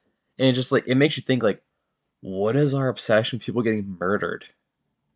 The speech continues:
And, and it's like, you think about it at the same time, like, it, me personally,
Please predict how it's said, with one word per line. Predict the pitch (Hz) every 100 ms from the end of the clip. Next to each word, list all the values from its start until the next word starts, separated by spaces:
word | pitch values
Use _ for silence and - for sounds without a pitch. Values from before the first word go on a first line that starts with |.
| _ _ _ -
And, | 110
and | 69 107 107
it's | 101 - - -
like, | 110 -
you | 110
think | 160
about | 143 117
it | 110
at |
the | 113
same | 139 127
time, | 135 120 104 98 _ _ -
like, | 117 107 _ _ _ _ _ _ _ -
it, | 147 - 147
me | 143 160 165
personally, | 156 151 175